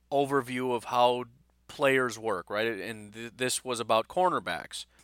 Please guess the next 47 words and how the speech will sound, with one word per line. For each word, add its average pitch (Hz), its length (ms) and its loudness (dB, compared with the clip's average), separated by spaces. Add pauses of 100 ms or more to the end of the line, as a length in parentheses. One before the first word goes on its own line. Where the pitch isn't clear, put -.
(160)
And 135 100 6
all 202 140 10
three 208 220 0
of 170 40 0
these 160 160 2
things 147 220 -2
came 151 200 -2
together 131 360 2
to, 117 420 -10
to - 80 -8
give 123 240 -2
me 120 320 -6 (720)
sort 160 260 2
of 143 80 2
an 143 80 2
overall 131 560 4 (540)
feel 143 360 2
of 98 120 -2
things. - 420 -14 (360)
So - 140 -6
the 120 120 -4
first, 190 260 2
and 127 100 -2
I 120 40 -2
forget 180 300 -4
the 113 60 -16
podcast, 107 600 -4
actually, 98 400 -6
and 95 120 -18
I, 92 200 -20
I 104 40 -14 (120)
usually 117 300 -10
like 101 160 -10
to - 80 -20
give 101 160 -12
a - 20 -12
shout 101 300 -6
out, 95 160 -10
but 95 100 -12
I 92 60 -12
forget. 98 380 -10 (520)
But 135 120 0
it - 20 2
was 127 240 0
Aaron 151 300 4
Schatz 151 480 2
from, 113 500 -8